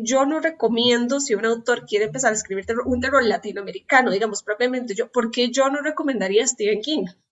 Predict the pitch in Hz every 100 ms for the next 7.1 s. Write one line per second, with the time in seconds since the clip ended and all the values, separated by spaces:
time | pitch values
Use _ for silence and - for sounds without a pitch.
0 | _ - 294 269 254 233 262 285 269 285
1 | - 233 214 226 226 214 220 240 254 285
2 | - 320 277 240 - - - - 190 226
3 | 202 214 202 214 226 226 247 247 254 302
4 | 277 277 208 202 - 190 190 190 - -
5 | _ _ 262 185 180 - 214 214 226 262
6 | 302 285 262 285 - 254 240 226 208 202
7 | 240